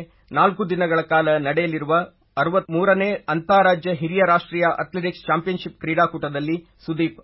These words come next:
ಭಾಗವಹಿಸಲಿದ್ದಾರೆ. ಈಗ ಸಂಕ್ಷಿಪ್ತ ಸುದ್ದಿಗಳು. ವಿಜಯನಗರ ಜಿಲ್ಲೆ ಹಂಪಿ ಕನ್ನಡ ವಿಶ್ವವಿದ್ಯಾಲಯದ ಭುವನ ವಿಜಯ ಸಭಾಂಗಣದಲ್ಲಿ ದಿವಂಗತ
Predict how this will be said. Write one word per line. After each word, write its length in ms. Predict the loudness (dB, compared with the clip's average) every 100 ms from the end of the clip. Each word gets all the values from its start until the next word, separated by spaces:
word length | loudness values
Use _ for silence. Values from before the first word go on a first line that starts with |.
| -14
ಭಾಗವಹಿಸಲಿದ್ದಾರೆ. 920 | -2 0 2 0 -4 -8 -8 -10 -10 -18 _ -10
ಈಗ 140 | -2 0 0
ಸಂಕ್ಷಿಪ್ತ 420 | -2 -6 -6 -8 -8
ಸುದ್ದಿಗಳು. 460 | -8 -10 -8 -10 -12 _ _ _ -10
ವಿಜಯನಗರ 460 | 0 2 2 2
ಜಿಲ್ಲೆ 280 | 0 -2 -2 -2
ಹಂಪಿ 320 | -4 -6 -6
ಕನ್ನಡ 300 | -2 0 2 0
ವಿಶ್ವವಿದ್ಯಾಲಯದ 840 | -2 -4 -4 -4 -2 -2 -2 -2 -2 -4 -10
ಭುವನ 320 | -8 -2 0 0
ವಿಜಯ 280 | -2 0 -2
ಸಭಾಂಗಣದಲ್ಲಿ 800 | -2 -8 -4 -4 -4 -4 -6 -6 -10 _ _ -8
ದಿವಂಗತ 400 | -2 0 0